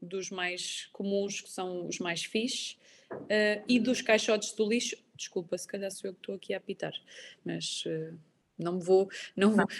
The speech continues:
Speaker 1: não vou, espero que não entre aqui nenhuma chamada agora, meu Deus, que vergonha.
Speaker 2: Não, não há problema, isto depois acontece, nem sequer, nem sequer vou editar, Soraya, acho que isto é,
Speaker 1: Isso,
Speaker 2: é hora
Speaker 1: isso,
Speaker 2: para
Speaker 1: estás muito bem,
Speaker 2: falar.
Speaker 1: que é para ficar aqui a minha vergonha, tss, tss,
Speaker 2: Não,
Speaker 1: do,
Speaker 2: não.
Speaker 1: do apito.
Speaker 2: Já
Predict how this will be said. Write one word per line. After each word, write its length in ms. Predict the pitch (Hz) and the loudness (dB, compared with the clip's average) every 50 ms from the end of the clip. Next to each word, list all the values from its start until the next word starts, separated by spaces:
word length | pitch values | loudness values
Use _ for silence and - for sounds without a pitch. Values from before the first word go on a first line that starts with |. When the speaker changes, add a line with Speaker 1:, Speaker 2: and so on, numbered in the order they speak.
| - - | 2 6
Speaker 1:
não 160 | 220 233 220 | 6 8 10
vou, 120 | 208 208 | 10 8
espero 280 | 247 - - 233 220 285 | 8 10 12 12 12 12
que 60 | 269 | 12
não 100 | 254 240 | 10 8
entre 160 | 254 240 254 262 | 8 8 6 4
aqui 120 | - 262 | 2 2
nenhuma 220 | 233 294 285 269 | 2 4 4 4
chamada 380 | 269 - 294 277 285 277 262 285 | 4 4 2 2 2 2 2 2
agora, 240 | 277 277 285 277 285 277 | 2 2 2 2 2 0
meu 100 | 285 277 | 0 0
Deus, 160 | 277 269 269 | 0 0 0
que 60 | 269 | 0
vergonha. 340 | 269 269 262 269 240 214 214 - - - - 214 220 | 0 2 2 2 2 0 -2 -8 -6 -2 0 2 2
Speaker 2:
Não, 80 | 233 214 208 214 202 | 2 0 0 -4 -4
não 220 | - 214 214 214 | 0 4 6 6
há 60 | 220 214 | 6 6
problema, 540 | 214 226 226 214 196 180 180 180 175 175 180 | 6 4 4 8 8 8 8 8 4 2 4
isto 320 | 170 - - - 208 202 - _ _ - - - | 2 2 4 4 2 0 0 _ _ -20 -20 0
depois 240 | - 233 233 220 226 | 6 6 8 8 8
acontece, 520 | 226 240 240 233 220 190 175 180 - 196 | 8 8 8 8 8 8 8 6 6 4
nem 80 | 202 208 | 2 4
sequer, 260 | 214 - 247 240 240 - | 4 6 6 6 6 6
nem 100 | 254 269 | 4 6
sequer 180 | - - 320 | 6 6 6
vou 100 | 269 302 | 6 6
editar, 400 | 294 262 262 220 - 185 170 165 - - | 6 4 4 6 8 8 8 8 6 0
Soraya, 440 | - - - 190 185 175 170 170 180 | -6 -2 2 4 6 6 6 6 4
acho 140 | 185 185 | 2 0
que 100 | - - | 0 -2
isto 160 | 220 214 - 247 | -2 2 6 8
é, 80 | 233 | 10
Speaker 1:
Isso, 300 | 220 220 226 - - - 190 - - 226 - - | 10 10 10 10 8 6 6 4 4 -4 2 8
Speaker 2:
é 80 | 247 254 | 10 12
hora 240 | 269 277 277 202 185 | 12 12 12 10 8
Speaker 1:
isso, 140 | 180 185 | 6 4
Speaker 2:
para 100 | - - - _ | 0 -4 -10 _
Speaker 1:
estás 240 | _ - 240 233 240 | _ 6 6 8 10
muito 260 | 240 254 269 254 - 220 | 8 8 6 2 2 4
bem, 100 | 208 196 | 6 6
Speaker 2:
falar. 120 | 165 160 | 6 4
Speaker 1:
que 60 | 202 214 | 2 0
é 40 | 214 | 2
para 120 | 240 254 | 2 2
ficar 300 | - 254 247 247 233 226 | 0 2 2 4 4 6
aqui 280 | 226 247 - 240 240 247 | 4 2 4 6 4 6
a 40 | |
minha 280 | 220 226 226 226 226 214 | 4 4 -4 -6 -8 -8
vergonha, 520 | 202 208 208 202 220 226 226 214 220 220 - _ - | -6 -6 -6 -2 -2 -2 -2 -4 -8 -14 -14 _ -18
tss, 320 | - - - - - - - | -14 -14 -12 -12 -14 -16 -16
tss, 200 | - - - 254 | -6 2 6 10
Speaker 2:
Não, 260 | 262 262 285 294 294 | 10 12 12 12 12
Speaker 1:
do, 80 | 269 262 | 10 10
Speaker 2:
não. 120 | 254 - - 392 415 370 - _ _ - | 8 6 2 -6 -10 -10 -12 _ _ 2
Speaker 1:
do 140 | 254 247 247 | 8 8 8
apito. 380 | 247 - - 220 190 180 - 262 | 8 8 4 0 0 2 6 8
Speaker 2:
Já 80 | 285 | 10